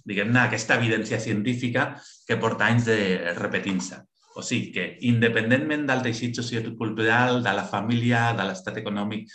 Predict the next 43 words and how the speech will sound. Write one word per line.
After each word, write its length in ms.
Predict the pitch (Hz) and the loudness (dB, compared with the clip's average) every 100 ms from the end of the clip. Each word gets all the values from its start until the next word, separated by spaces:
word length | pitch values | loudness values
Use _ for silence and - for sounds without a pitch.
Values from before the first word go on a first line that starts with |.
| - _ | -20 _
i 80 | 98 | -8
cultural 400 | 104 104 101 92 | -6 -2 0 2
de 140 | 95 | 2
la 80 | 95 | 0
família, 380 | 107 104 117 123 | -4 -2 0 0
quan 160 | 101 92 95 | 0 0 2
tens 180 | 123 131 | 2 2
un 80 | 117 | 0
bibliotecari 560 | 117 104 98 95 95 90 | 0 0 -2 -2 -2 -2
al 80 | |
centre, 460 | 90 - 123 139 156 160 - _ _ _ | -4 -4 -4 -2 -4 -6 -20 _ _ _
hi 140 | 104 117 | 2 4
ha 60 | 135 - | 4 2
un 140 | 127 120 | 4 4
impacte 540 | 110 98 120 123 147 151 - | 2 2 0 2 0 -2 -2
molt, 300 | 113 123 113 | 0 2 2
molt, 160 | 110 110 | 0 -2
molt 240 | 110 104 | -2 -6
positiu 540 | 104 - - 107 135 - | -8 -10 -6 -4 -4 -2
en 160 | 95 92 | -2 0
l'alumnat. 580 | 85 87 90 87 85 - _ | -2 -2 -2 -4 -6 -14 _
També 240 | - 117 156 | -2 2 4
hi 80 | 165 | 4
havia 220 | 160 143 | 2 2
una 140 | 135 | 0
cosa 180 | 135 131 | -2 0
molt 200 | 123 120 | 0 0
curiosa 400 | 123 143 165 151 143 | 2 2 2 0 0
que 120 | 107 | 0
vaig 160 | 110 117 | 2 0
arribar 300 | 110 113 110 | 0 0 0
a 40 | |
llegir, 260 | 113 110 156 160 - _ _ - - - - | 0 0 -2 -4 -14 _ _ -20 -20 -20 -4
que 100 | 120 | 0
la 80 | 113 | 2
presència 420 | 123 - 127 123 139 | 0 -2 -2 0 0
d'un 120 | 127 | 2
bibli-, 160 | 123 120 | 0 0
això 220 | 117 135 | 0 0
no 140 | 147 131 | 0 0
és 60 | |
gaire 240 | 123 120 113 | 2 4 2
im-, 160 | 110 | 0